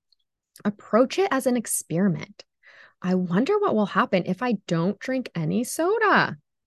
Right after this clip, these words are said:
right? Maybe I won't even notice. Maybe it will be uncomfortable. I'm interested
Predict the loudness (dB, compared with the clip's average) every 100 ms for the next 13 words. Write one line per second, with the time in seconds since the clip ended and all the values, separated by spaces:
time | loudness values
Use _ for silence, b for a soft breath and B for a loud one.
0 | _ _ _ _ _ _ _ _ _ -6
1 | -2 -2 -4 -8 _ B B B 2 4
2 | 6 6 6 6 6 2 0 -2 0 0
3 | -2 -2 -4 -4 -2 -4 -6 -16 _ -10
4 | -4 0 2 4 2 2 0 0 -2 0
5 | 2 4 4 -2 -2 0 0 0 0 0
6 | 0 -4 0 2 2 2